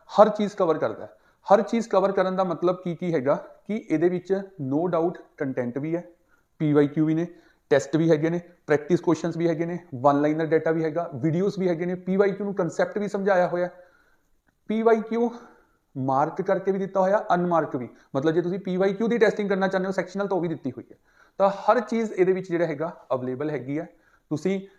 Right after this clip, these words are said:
particularly ਮੰਨ ਲਓ, ਦੇਖੋ ਮੈਂ ਤੁਹਾਨੂੰ ਦੱਸਦਾ, ਤਾਂ ਇੱਥੇ ਤੁਸੀਂ ਜਿਹੜਾ ਹੈਗਾ ਇਹਦੀਆਂ ਡੈਮੋ ਦੇਖ ਲਿਓ, ਟਾਈਮ ਮੈਨੇਜਮੈਂਟ ਫਾਰਮੂਲਾ ਪੜ੍ਹ ਲਿਓ, ਗਾਈਡੈਂਸ ਕਮ ਸਪੋਰਟਸ ਮੈਂਟਰਸ਼ਿਪ,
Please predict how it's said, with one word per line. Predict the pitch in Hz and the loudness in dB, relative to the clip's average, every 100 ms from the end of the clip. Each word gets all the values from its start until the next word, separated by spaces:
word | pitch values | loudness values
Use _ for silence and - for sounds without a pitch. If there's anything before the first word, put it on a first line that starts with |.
| _ _ - | _ _ 2
particularly | 180 220 202 196 196 196 202 - | 2 4 2 4 6 4 0 -4
ਮੰਨ | 156 190 | 2 4
ਲਓ, | 175 113 - - | 4 2 -4 -4
ਦੇਖੋ | 151 170 | 0 2
ਮੈਂ | 170 | 2
ਤੁਹਾਨੂੰ | 170 | 2
ਦੱਸਦਾ, | 156 135 180 | 2 2 0
ਤਾਂ | 175 | 0
ਇੱਥੇ | 151 156 | -2 -2
ਤੁਸੀਂ | 160 | -4
ਜਿਹੜਾ | 151 151 | -2 0
ਹੈਗਾ | 151 147 147 - | 0 0 -2 -8
ਇਹਦੀਆਂ | 143 147 | -4 0
ਡੈਮੋ | 139 131 135 | 0 0 -2
ਦੇਖ | 131 | -2
ਲਿਓ, | 139 139 | -2 0
ਟਾਈਮ | 139 131 | 0 -2
ਮੈਨੇਜਮੈਂਟ | 135 131 135 | -4 -6 -6
ਫਾਰਮੂਲਾ | 135 131 131 | -4 -2 -2
ਪੜ੍ਹ | 131 123 | -4 0
ਲਿਓ, | 139 139 - 147 | 0 -2 -6 4
ਗਾਈਡੈਂਸ | 156 165 196 | 4 4 0
ਕਮ | 196 196 | 2 0
ਸਪੋਰਟਸ | 190 180 175 175 | 0 -2 -2 0
ਮੈਂਟਰਸ਼ਿਪ, | 170 165 175 147 | -2 -2 -2 -2